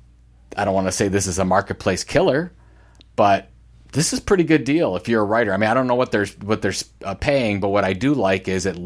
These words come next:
it sounds like, if you read through the details,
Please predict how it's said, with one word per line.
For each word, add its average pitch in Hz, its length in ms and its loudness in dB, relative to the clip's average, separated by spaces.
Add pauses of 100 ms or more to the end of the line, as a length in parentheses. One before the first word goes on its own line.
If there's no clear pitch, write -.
(160)
it 90 120 -14
sounds 123 520 0
like, 90 300 -4
if 82 100 -8
you 90 120 -2
read 95 300 -2
through 95 180 -4
the 85 100 -2
details, 80 640 -2